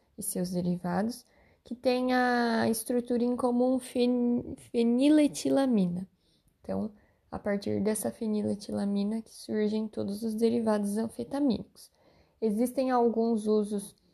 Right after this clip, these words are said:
é, mais conhecidos da, da anfetamina, digamos assim, ela já foi utilizada pra promover emagrecimento.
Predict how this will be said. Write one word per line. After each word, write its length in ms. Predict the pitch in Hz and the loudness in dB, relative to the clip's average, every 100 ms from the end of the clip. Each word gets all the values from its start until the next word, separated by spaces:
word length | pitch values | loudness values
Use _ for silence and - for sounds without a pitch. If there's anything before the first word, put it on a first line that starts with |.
| _ _ _ - | _ _ _ -6
é, 460 | 196 180 180 175 175 175 _ _ _ _ _ _ _ _ | -2 -2 -2 -4 -6 -10 _ _ _ _ _ _ _ _
mais 1120 | - 196 196 196 190 185 175 - - - - - _ _ _ _ | -10 -2 0 2 2 2 0 -2 -12 -10 -12 -14 _ _ _ _
conhecidos 1040 | - 202 185 185 - 170 190 294 285 226 | -6 -2 -2 -2 -8 -2 2 4 4 2
da, 320 | 190 185 196 190 - 180 - _ - | 2 0 -2 -6 -10 -10 -12 _ -12
da 140 | 196 | -10
anfetamina, 680 | 196 196 220 - 180 196 240 | -8 -8 -10 -6 0 2 2
digamos 360 | 208 185 185 185 | 2 2 0 -2
assim, 280 | 202 - 254 | -4 -4 -2
ela 160 | 233 | 0
já 160 | 196 190 | 0 -4
foi 200 | - 208 | -4 -4
utilizada 640 | 202 - 190 180 180 180 | -4 -2 -2 0 0 -2
pra 280 | - 196 196 - _ - _ | -4 -6 -6 -10 _ -20 _
promover 400 | - 190 185 185 | -2 0 2 2
emagrecimento. 1160 | 170 170 180 170 - 180 190 240 233 226 226 | 0 0 0 -2 -4 -2 2 4 2 0 -4